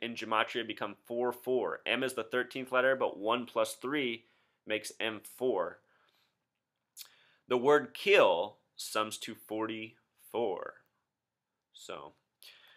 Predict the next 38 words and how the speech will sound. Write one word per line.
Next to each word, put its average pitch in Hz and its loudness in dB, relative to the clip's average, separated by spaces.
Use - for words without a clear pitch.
that's 120 4
how 170 8
they 160 6
craft 170 8
these 156 0
names, 156 0
you 113 -6
guys. 101 2
Not 156 10
just 180 4
in 170 2
the, 143 8
not 160 4
just 196 2
in 151 0
the, 123 4
uh, 90 2
not 165 4
just 165 -4
in 165 -2
the 135 0
news. 160 4
That's 151 4
how - 8
they 147 6
even 147 2
craft 143 8
names 139 2
in, 107 -4
in 110 -2
Disney 143 0
movies. 90 -8
Uh, 98 4
the 101 -4
mo-, 120 2
the 127 -4
most 131 4
recent 147 0